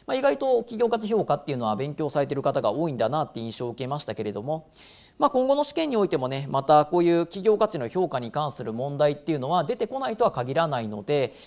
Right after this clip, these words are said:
まあ、ちょっとね、問題集で飛ばしていた方に関しては、次の十二月に向けて、また、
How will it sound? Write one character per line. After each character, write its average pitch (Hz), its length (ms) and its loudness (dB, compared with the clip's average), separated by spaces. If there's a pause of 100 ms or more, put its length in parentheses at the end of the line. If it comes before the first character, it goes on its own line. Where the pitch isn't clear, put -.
(220)
ま 269 100 0
あ、 254 40 0
ち - 80 -2
ょ - 20 -10
っ - 40 -14
と 156 100 -2
ね、 139 180 -4
問 170 160 2
題 190 160 6
集 175 140 -2
で 117 100 0
飛 135 160 -4
ば 147 80 4
し 147 60 -2
て 190 80 0
い 190 60 0
た 165 100 2
方 135 180 -2
に 127 140 -6
関 156 220 0
し - 40 -10
て 175 80 -4
は、 185 100 2
次 175 220 -4
の 156 100 -2
十 123 140 -6
二 139 140 -6
月 143 200 -2
に 131 120 -6
向 127 100 -4
け 151 140 -4
て、 214 280 0
ま 117 120 -4
た、 117 220 0